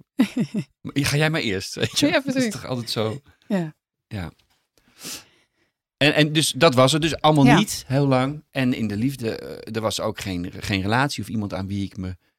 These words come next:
Speaker 2: helemaal kon geven. En, en iemand die ik ook helemaal kon nemen, no pun intended. Maar ik bedoel, je snapt wat ik, het hele
Speaker 1: Mhm.
Speaker 2: pakket. Ja, dus, en dat dreef mij ertoe om te denken, "Hé, waarom niet? Waarom
Speaker 1: Ja.
Speaker 2: zou ik dat niet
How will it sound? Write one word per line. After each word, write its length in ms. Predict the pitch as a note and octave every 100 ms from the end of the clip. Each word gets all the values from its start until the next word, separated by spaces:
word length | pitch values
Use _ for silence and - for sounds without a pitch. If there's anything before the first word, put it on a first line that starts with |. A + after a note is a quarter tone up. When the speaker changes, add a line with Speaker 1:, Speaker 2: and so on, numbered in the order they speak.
| _ _ _
Speaker 2:
helemaal 380 | - G#2 G2+ F#2
kon 180 | - F2
geven. 540 | A#2 C3 C#3 D3 -
En, 200 | - F#2
en 240 | - F2+ -
iemand 460 | F#2+ F2+ F2 - - _ _
die 100 | G2+
ik 80 | G2
ook 140 | F#2+
helemaal 220 | - A2+ F#2
kon 240 | B2+ A2+
nemen, 440 | B2+ C3+ D#3 D3 -
no 260 | A#2+ A#2+
pun 300 | A2 - A#2
intended. 540 | A2+ A2 A#2+ C3 C#3+ C#3+
Maar 160 | A#2+
ik 100 | A#2
bedoel, 300 | A2 A#2+ A#2 -
je 180 | - A#2+
snapt 280 | - B2 A#2
wat 120 | G#2
ik, 120 | G#2+ - - -
het 140 | - A2
hele 340 | B2 A#2+ A2 - _ _
Speaker 1:
Mhm. 340 | A3 G3 G3 D4
Speaker 2:
pakket. 540 | A#3 - D#3 - - _ _ _ _ - - _ -
Ja, 200 | D#3+ G#2
dus, 140 | B2+
en 120 | C#3+
dat 180 | C#3 A#2+ -
dreef 360 | G2+ A2 B2+ A#2+
mij 140 | G#2+
ertoe 300 | G2 F#2+ A2
om 100 | G2+
te 100 | G2+
denken, 320 | G#2 G2+ F#2+ G2
"Hé, 160 | A#2
waarom 260 | G#2 G2 G#2+
niet? 240 | D3 -
Waarom 200 | A2 A2
Speaker 1:
Ja. 160 | G#3+ F3 - - _
Speaker 2:
zou 200 | - - A2
ik 100 | -
dat 160 | G#2
niet 360 | B2 C3 -